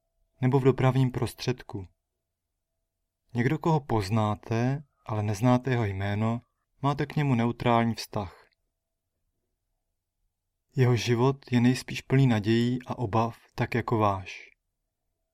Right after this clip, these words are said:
Také on si přeje být šťastný. Nechte ho spočinout ve své mysli a v srdci. Opakujte přání. Přejte i neznámým lidem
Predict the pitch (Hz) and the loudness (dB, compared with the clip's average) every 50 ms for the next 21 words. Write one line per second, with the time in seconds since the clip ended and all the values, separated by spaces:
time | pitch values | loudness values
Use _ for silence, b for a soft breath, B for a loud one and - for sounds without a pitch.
0 | _ _ _ _ _ _ _ _ _ _ _ _ _ _ _ _ - 135 139 165 | _ _ _ _ _ _ _ _ _ _ _ _ _ _ _ _ -6 -2 -2 -2
1 | 156 - - 143 165 175 - - 120 - - - 123 117 107 117 113 - - - | -2 -2 0 0 0 0 -2 -4 -6 -6 -2 -2 -2 -2 -2 -4 -8 -10 -10 -8
2 | - 110 98 - - _ - 107 101 98 104 104 _ _ _ _ _ _ _ _ | -6 -6 -6 -6 -10 _ -10 -10 -10 -10 -12 -14 _ _ _ _ _ _ _ _
3 | _ _ _ _ _ _ _ _ _ _ _ _ _ _ _ _ _ _ _ _ | _ _ _ _ _ _ _ _ _ _ _ _ _ _ _ _ _ _ _ _
4 | _ _ _ _ _ _ _ _ _ _ _ - 123 120 - - - 151 143 - | _ _ _ _ _ _ _ _ _ _ _ -4 -4 -4 -2 -2 -2 -2 -2 -4
5 | - - - 113 - - 139 135 139 139 135 131 135 123 - - 135 123 110 107 | -4 -6 -6 -4 -2 0 0 2 2 0 0 -2 -4 -4 -2 -2 0 0 0 -2
6 | 107 - - - 127 131 123 127 113 - - - - - - - 131 123 123 123 | -4 -6 -4 -2 -2 -2 -2 -4 -8 -8 -10 -12 -12 -12 -8 -2 -2 -2 -2 -2
7 | - _ _ _ _ _ _ _ _ _ _ _ _ _ _ _ _ _ _ _ | -6 _ _ _ _ _ _ _ _ _ _ _ _ _ _ _ _ _ _ _
8 | _ _ _ _ _ _ _ _ _ _ _ - 135 - 151 143 143 156 151 - | _ _ _ _ _ _ _ _ _ _ _ -8 -4 -2 -2 0 0 -2 -2 -2
9 | 143 135 - - 127 113 110 110 110 117 120 123 127 131 135 131 - _ _ _ | -4 -6 -4 -2 0 2 2 2 2 2 0 0 0 0 -2 -6 -10 _ _ _
10 | _ _ _ _ _ _ _ _ _ _ _ _ _ _ _ _ _ _ _ _ | _ _ _ _ _ _ _ _ _ _ _ _ _ _ _ _ _ _ _ _
11 | _ _ - - 139 139 139 - 151 123 110 104 120 107 104 131 135 135 135 139 | _ _ -6 -2 -2 -2 -2 -2 -4 -4 -2 -2 -2 0 2 4 4 4 4 2
12 | 131 117 110 110 110 110 113 120 117 120 123 | 2 2 0 0 0 0 0 -2 -2 -4 -8